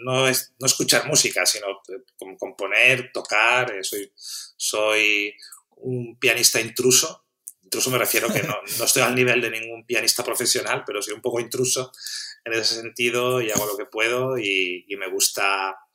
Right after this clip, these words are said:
Speaker 1: me gusta, siempre me ha gustado mucho la música, intentar, pues bueno, ahora estoy con un proyecto de una banda, estamos ensayando y bueno, a ver qué tal va.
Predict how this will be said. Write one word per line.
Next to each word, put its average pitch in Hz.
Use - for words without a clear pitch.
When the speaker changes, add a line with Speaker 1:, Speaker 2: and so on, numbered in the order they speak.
Speaker 1:
me 107
gusta, 110
siempre 120
me 120
ha 120
gustado 113
mucho 113
la 101
música, 127
intentar, 107
pues 95
bueno, 98
ahora 113
estoy 110
con 107
un 107
proyecto 113
de 107
una 95
banda, 135
estamos 98
ensayando 131
y 120
bueno, 90
a -
ver 87
qué 101
tal 85
va. 80